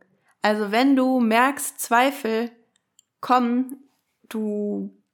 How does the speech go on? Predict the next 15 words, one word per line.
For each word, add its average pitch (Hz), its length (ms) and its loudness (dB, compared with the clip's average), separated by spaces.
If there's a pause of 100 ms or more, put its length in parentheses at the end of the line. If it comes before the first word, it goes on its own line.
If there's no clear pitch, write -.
zweifelst 254 420 -2
an 220 120 0
deinem 214 180 2
Glauben, 214 720 0
du 214 160 -2
hast 214 240 0
eine 202 180 -4
richtig 240 280 -6
schwierige 233 340 -4
Situation, 208 680 -6 (380)
dann 202 440 0 (300)
bete, 262 460 0 (720)
sag 214 340 0
das 285 200 -6
Gott 262 340 0